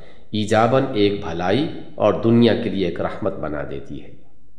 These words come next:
دوسرا کام جو اخلاق کے باب میں اسلام کرتا ہے وہ یہ ہے کہ وہ بنیادی انسانی اخلاقیات کو بھی مستحکم کرتا ہے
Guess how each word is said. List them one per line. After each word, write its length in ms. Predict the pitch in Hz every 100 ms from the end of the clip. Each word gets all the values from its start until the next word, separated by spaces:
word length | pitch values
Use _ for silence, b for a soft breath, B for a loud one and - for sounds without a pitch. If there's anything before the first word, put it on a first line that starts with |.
| - - - - - -
دوسرا 360 | 113 143 160 156
کام 240 | 147 143
جو 100 | 135
اخلاق 380 | 117 117 117 -
کے 80 | 98
باب 240 | 95 95
میں 80 | 92
اسلام 340 | - 78 80
کرتا 360 | 78 - - 76
ہے 140 | 71 - - B B B B
وہ 120 | 117 135
یہ 160 | 160
ہے 180 | 135 135
کہ 140 | 135
وہ 180 | 127 143
بنیادی 520 | 101 98 101 107 127 127
انسانی 460 | 104 101 98 110 98
اخلاقیات 720 | 82 85 78 - 90 87 -
کو 80 | 90
بھی 180 | 80 135
مستحکم 540 | 90 - 73 - 80
کرتا 380 | 69 67 78
ہے 100 | 62